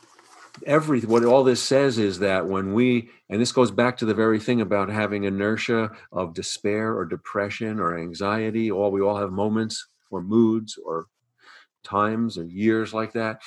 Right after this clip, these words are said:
And, but I think it really helps if we can honor that all things are living,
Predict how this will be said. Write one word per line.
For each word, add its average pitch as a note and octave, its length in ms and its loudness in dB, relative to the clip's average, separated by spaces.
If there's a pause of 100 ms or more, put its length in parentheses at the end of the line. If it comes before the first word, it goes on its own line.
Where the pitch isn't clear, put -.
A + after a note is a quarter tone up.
(340)
And, G#2 360 0 (1120)
but G#2+ 240 -2 (380)
I G2+ 100 -6
think C#3 260 -4
it D3 120 -2
really A#2+ 320 4
helps A#2+ 580 0
if F#2 180 -6
we A2+ 160 0
can G2+ 300 -6
honor G#2+ 640 -2 (800)
that G2+ 220 -6
all B2 360 2
things A#2+ 420 -2
are A2+ 120 -2
living, G2 480 -4